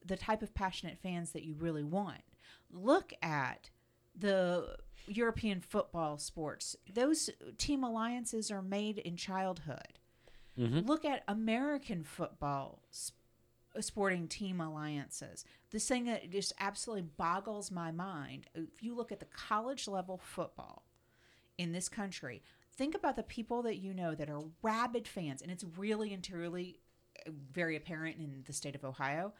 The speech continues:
Speaker 1: that are rabid fans of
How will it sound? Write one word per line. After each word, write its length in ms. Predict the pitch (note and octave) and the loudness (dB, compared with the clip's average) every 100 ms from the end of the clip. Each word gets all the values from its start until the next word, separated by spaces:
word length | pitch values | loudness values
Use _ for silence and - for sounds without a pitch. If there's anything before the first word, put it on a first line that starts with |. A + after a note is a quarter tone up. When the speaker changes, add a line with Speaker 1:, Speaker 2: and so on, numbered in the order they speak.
| - - - | -18 -20 -2
Speaker 1:
that 120 | F3 | 0
are 120 | E3+ D#3 D#3 F3+ | 2 -2 -6 -2
rabid 480 | A#3 C4 C4+ B3+ | 0 2 2 0
fans 880 | - A3+ A3 F#3 D3 C#3 C#3+ D3 - _ _ _ _ _ _ - | 0 0 2 0 -2 -4 -6 -8 -10 _ _ _ _ _ _ 0
of 640 | F3+ F3 E3+ D#3+ D#3+ | 4 6 6 4 -2